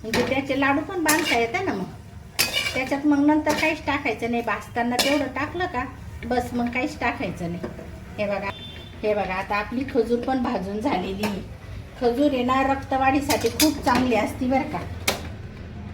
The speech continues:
कारण त्यांनी आहे ना, ज्यांच्या शरीरात हिमोग्लोबिन कमी आहे ना,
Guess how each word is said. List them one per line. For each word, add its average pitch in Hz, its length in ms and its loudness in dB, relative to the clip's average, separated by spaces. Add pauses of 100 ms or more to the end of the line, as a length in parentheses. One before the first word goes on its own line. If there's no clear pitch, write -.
(420)
कारण 240 240 2
त्यांनी 277 380 6
आहे 247 100 4
ना, 277 160 2 (1500)
ज्यांच्या 262 400 4
शरीरात 247 460 4
हिमोग्लोबिन 247 680 6
कमी 269 260 6
आहे 269 120 6
ना, 226 160 4